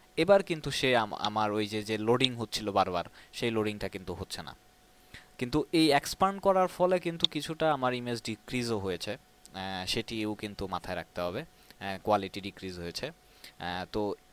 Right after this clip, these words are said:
যাই হোক, এরকমভাবে আমরা actually ইমেজ নিয়ে কাজ করতে পারি।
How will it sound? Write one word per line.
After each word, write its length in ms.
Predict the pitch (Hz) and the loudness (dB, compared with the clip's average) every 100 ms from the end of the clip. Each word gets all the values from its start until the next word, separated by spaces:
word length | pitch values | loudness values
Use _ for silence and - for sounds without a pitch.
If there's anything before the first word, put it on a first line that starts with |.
| _ | _
যাই 160 | 139 123 | -4 0
হোক, 260 | 135 - - _ _ - | 0 -4 -10 _ _ -2
এরকমভাবে 580 | 170 185 190 175 139 175 | 0 2 -2 -2 0 0
আমরা 260 | 139 120 | 0 -2
actually 400 | 110 - 113 104 98 | -4 -4 -4 -4 -4
ইমেজ 300 | 110 107 101 | -4 -4 -4
নিয়ে 140 | 101 | -6
কাজ 220 | 95 98 - | -4 -4 -4
করতে 240 | 95 95 | -8 -6
পারি। 240 | 92 127 | -4 -4